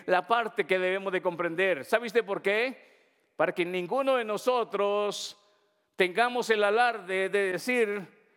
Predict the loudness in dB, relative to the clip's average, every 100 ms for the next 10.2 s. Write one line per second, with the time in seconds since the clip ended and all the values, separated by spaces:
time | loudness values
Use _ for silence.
0 | _ 0 0 0 0 0 0 -2 -2 -2
1 | -2 -4 -2 -2 0 0 0 -2 -12 -20
2 | _ _ _ _ _ _ 0 0 0 2
3 | 2 2 -2 -2 0 0 0 0 -2 -2
4 | -2 -10 -20 _ _ _ -2 0 2 0
5 | -4 -14 _ -20 -4 0 2 2 0 2
6 | 2 2 0 0 -2 0 -2 0 0 2
7 | 2 2 0 0 0 0 -2 -2 0 0
8 | 0 0 0 0 -4 -6 -4 0 0 2
9 | 0 0 0 0 0 2 0 0 -2 2
10 | 2 2